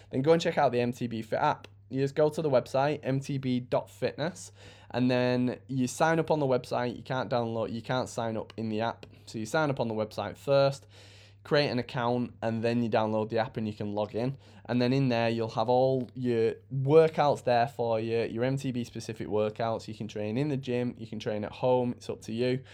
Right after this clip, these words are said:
There's tons of stretches in there, there's interval sessions, there's just everything you need to really get stuck in.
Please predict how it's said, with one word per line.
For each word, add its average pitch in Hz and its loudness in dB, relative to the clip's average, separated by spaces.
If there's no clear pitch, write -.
There's - -8
tons 160 0
of 139 -4
stretches 113 -4
in 110 -2
there, 110 -2
there's 107 -8
interval 123 -2
sessions, 110 -4
there's 107 -6
just 123 -8
everything 151 -2
you 147 0
need 113 0
to 110 -8
really 104 0
get - -6
stuck - -4
in. 92 -4